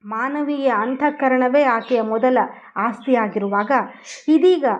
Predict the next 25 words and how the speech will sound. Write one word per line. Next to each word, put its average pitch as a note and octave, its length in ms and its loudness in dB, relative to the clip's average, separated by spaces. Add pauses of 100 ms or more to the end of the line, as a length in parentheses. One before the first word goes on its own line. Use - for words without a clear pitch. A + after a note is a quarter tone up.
(120)
ಆ A#3 120 0
ಸಾವು C4+ 440 0
ಬದುಕಿನ C4 460 0
ಸತ್ಯ C4+ 400 -2
ಅವರೊಳಗೆ A#3+ 520 0
ಕಣಕಣವಾಗಿ A#3 840 -2
ಇಂಗಿ A#3+ 260 -4
ಹೋಗುತ್ತಲೇ A3 760 -2 (240)
ಇದ್ಗತ್ತಿಗಿಂತಲೂ C4+ 1120 0 (180)
ಆ A3+ 120 2
ಹೆರಿಗೆ C4 520 0
ಆಕೆಗೆ A3+ 580 -2 (180)
ಮುಖ್ಯ A3+ 280 -6
ಎನಿಸಿತ್ತು. G3 600 -4 (720)
ನೋಡಿ, G3+ 560 -16
ಈಗ A#3+ 120 -6
ಇದ್ದತ್ A3+ 480 -2
ಆಚರಣೆಗಿಂತ A#3+ 720 -4 (580)
ಈಗ B3 160 -4 (180)
ಆ A#3 120 0
ಹೆರಿಗೆ A#3+ 420 0
ಮಾಡಿಸೋದೇ D#4 720 0
ಬಹಳ A3 200 -2 (120)
ಮುಖ್ಯ B3 300 -4
ಅಂತ G#3 240 -4